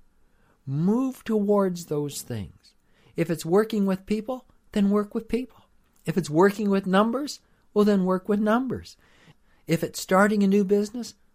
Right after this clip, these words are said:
well, then start a new business. If it's coming alongside and just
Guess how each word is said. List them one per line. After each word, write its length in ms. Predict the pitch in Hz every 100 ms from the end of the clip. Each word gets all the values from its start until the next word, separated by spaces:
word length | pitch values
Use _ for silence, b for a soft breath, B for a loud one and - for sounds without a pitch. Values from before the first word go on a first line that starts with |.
| -
well, 120 | 202
then 220 | 190 180 -
start 400 | - - 135 143
a 60 | 156
new 160 | 185
business. 520 | 180 214 226 120 82 - b b b _ _ _ _
If 160 | 165 180
it's 160 | 147
coming 340 | - 214 220 202
alongside 800 | 196 208 208 190 - 202 233 220
and 160 | 151
just 240 | 151 196